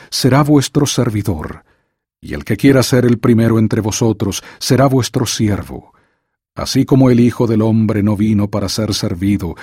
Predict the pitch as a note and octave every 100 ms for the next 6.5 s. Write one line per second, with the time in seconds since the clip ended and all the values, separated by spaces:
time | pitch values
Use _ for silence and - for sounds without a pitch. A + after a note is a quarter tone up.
0 | - - C#3+ D3+ D3+ C3+ A#2+ - A#2+ G2
1 | G2+ E2+ D2 - _ _ _ _ G#2+ G2
2 | G2 G#2+ B2 - B2 A2+ A2+ G#2+ G#2 G2+
3 | G2 - - F2 - - G2+ F2 D2+ D2+
4 | - A#2+ - - _ _ _ _ _ _
5 | _ _ _ _ _ _ _ - E2 E2+
6 | A2 G#2 G#2 -